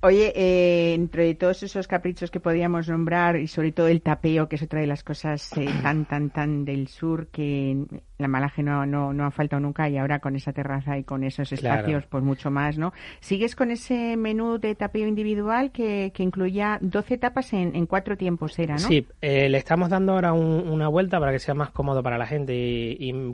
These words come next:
Speaker 2: que no tenga que estar tanto tiempo, claro, porque los menús de degustación al final tiene esto que se alargan un poquito
Speaker 1: Ujú.
Speaker 2: y demás, pero sí, le estamos dando ahora ya una forma para que sea un poquito más,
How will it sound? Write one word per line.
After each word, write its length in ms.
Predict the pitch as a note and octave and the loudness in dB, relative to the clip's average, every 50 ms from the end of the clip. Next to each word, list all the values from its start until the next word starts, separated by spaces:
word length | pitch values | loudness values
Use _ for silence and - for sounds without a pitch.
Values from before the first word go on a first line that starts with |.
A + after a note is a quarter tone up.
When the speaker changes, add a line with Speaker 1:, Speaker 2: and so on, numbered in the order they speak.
| B2 | -6
Speaker 2:
que 80 | - B2 | -6 -6
no 120 | A#2 A#2+ | -4 -4
tenga 140 | A#2+ B2+ B2+ | -4 -4 -4
que 60 | B2 | -4
estar 180 | A#2+ - A#2+ A2+ | -4 -4 -6 -6
tanto 220 | A#2 A2+ A2+ A2 | -4 -4 -4 -2
tiempo, 200 | C3 D#3+ D#3 B2+ G#2+ G#2+ | -2 -2 -2 -2 -4 -4
claro, 220 | A#2 C3+ C#3 A#2+ | -4 -4 -4 -4
porque 180 | A2 G#2 G#2+ G#2+ | -6 -6 -8 -8
los 120 | G#2+ G#2 | -8 -6
menús 140 | G#2+ G#2+ A2+ | -6 -4 -4
de 20 | A#2 | -4
degustación 400 | A#2+ B2 - C3+ B2 - C3 B2+ | -4 -4 -6 -8 -8 -6 -8 -8
al 60 | A#2 | -8
final 280 | C3 B2 B2+ C3 C3+ - - - - - - - - - - - | -6 -8 -6 -8 -10 -12 -16 -20 -20 -20 -20 -20 -20 -20 -20 -10
tiene 240 | - B2 A2+ A2+ A#2 | -8 -6 -4 -4 -4
esto 160 | A#2 - C3+ | -4 -4 -4
que 60 | A#2+ | -6
se 100 | - - | -4 -4
alargan 240 | A2+ A2 G#2+ A#2 A#2 | -6 -6 -4 -2 -2
un 80 | A2+ G#2+ | -2 -4
poquito 540 | A2 G#2 A#2 A2+ - - G#2+ G2+ G2+ F#2+ - - - | -4 -4 -4 -4 -4 -4 -6 -6 -6 -10 -10 -6 -2
Speaker 1:
Ujú. 340 | E3+ E3 D#3+ E3 E3+ G#3 - - - - - | 0 2 2 2 0 -2 -6 -12 -18 -18 -10
Speaker 2:
y 80 | - A#2+ | -6 -4
demás, 320 | A2 A2 A2 B2 D#3 D#3+ - | -4 -2 0 -2 -2 -2 -2
pero 220 | B2 A2+ A#2 G#2+ | 0 0 0 0
sí, 140 | - - D3+ | 0 0 0
le 100 | C3 A#2+ | 0 0
estamos 260 | - - D3+ D3+ D3 | 0 -2 -2 -2 0
dando 200 | D3+ E3 D#3+ D#3+ | 0 0 0 2
ahora 160 | D#3 D3+ D3+ | 2 2 2
ya 80 | D3+ C#3+ | 2 0
una 120 | C#3+ C3+ | -2 -2
forma 600 | - - C3+ C3 C3+ B2+ B2+ B2 B2 B2 A#2+ A#2+ A#2 | -2 -4 -4 -2 -2 -2 -2 -2 -2 -2 -2 -2 -2
para 140 | A#2+ A#2 A2+ | -2 -2 -4
que 80 | A#2+ | -4
sea 140 | - - C#3 | -4 -4 -4
un 80 | C#3 C3+ | -4 -2
poquito 260 | C3+ C3+ B2+ B2 B2+ | -2 -2 -2 -2 -2
más, 640 | B2 B2 A#2+ A#2+ A2+ A#2 A2+ A2 G#2 - - - | -2 -2 -4 -4 -4 -4 -4 -6 -8 -10 -14 -16